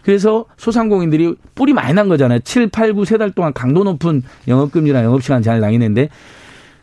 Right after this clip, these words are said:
몇 가지 문제가 있는데 일단 경영위기 업종들은 빠진 게 문제가 있었고요. 그다음에 평균 금액이 삼백, 삼백만 원밖에 안 된다는 문제가 있었고 최소 금액은 십만 원밖에 안 되는 문제가 있었던 거예요.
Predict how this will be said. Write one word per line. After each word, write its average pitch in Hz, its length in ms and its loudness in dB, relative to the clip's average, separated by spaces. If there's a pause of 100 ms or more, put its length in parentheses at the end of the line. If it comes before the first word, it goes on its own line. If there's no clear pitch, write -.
(440)
몇 139 160 0
가지 220 180 0
문제가 190 280 2
있는데 139 360 4
일단 214 380 -2
경영위기 240 640 2
업종들은 156 680 0
빠진 233 320 0
게 208 120 2
문제가 143 280 2
있었고요. 101 640 -4 (400)
그다음에 190 220 -2
평균 285 340 2
금액이 214 260 2
삼백, 240 320 0 (420)
삼백만 247 420 0
원밖에 208 180 -2
안 117 100 0
된다는 151 300 2
문제가 123 180 4
있었고 131 440 -2
최소 311 280 0
금액은 196 360 2
십만 262 340 -2
원밖에 233 260 0
안 117 120 0
되는 123 180 2
문제가 113 200 2
있었던 107 360 -4
거예요. 95 400 -6